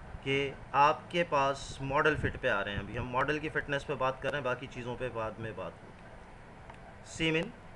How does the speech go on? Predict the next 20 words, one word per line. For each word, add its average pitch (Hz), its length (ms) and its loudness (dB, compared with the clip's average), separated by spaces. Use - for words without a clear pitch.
less 113 200 0
than 127 140 -2
five 127 240 4
है, 131 120 2
good, 170 200 0
लेकिन 131 280 -2
सीएफ़आई 180 540 2
पॉइंट 170 240 6
नाइन 151 180 6
से 151 140 -2
ऊपर 139 220 2
नहीं 123 240 -2
है, 131 80 -8
पॉइंट 123 200 0
एट 165 220 4
सेवन, 117 320 -2
टीएलआई 151 380 6
पॉइंट 123 200 2
एट 120 200 -2
फ़ाइव, 143 200 2